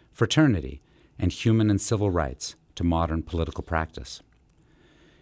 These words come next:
It also helped to usher in modern nationalism and nation states, and it became a model of revolutionary political change that was followed throughout the world, from Europe to Haiti, Latin America, Russia, and East Asia.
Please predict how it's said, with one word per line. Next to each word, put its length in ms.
It 140
also 180
helped 220
to 120
usher 280
in 100
modern 320
nationalism 760
and 120
nation 280
states, 560
and 80
it 100
became 220
a 40
model 560
of 200
revolutionary 500
political 400
change 640
that 100
was 160
followed 340
throughout 320
the 80
world, 420
from 200
Europe 460
to 120
Haiti, 500
Latin 220
America, 560
Russia, 480
and 160
East 240
Asia. 340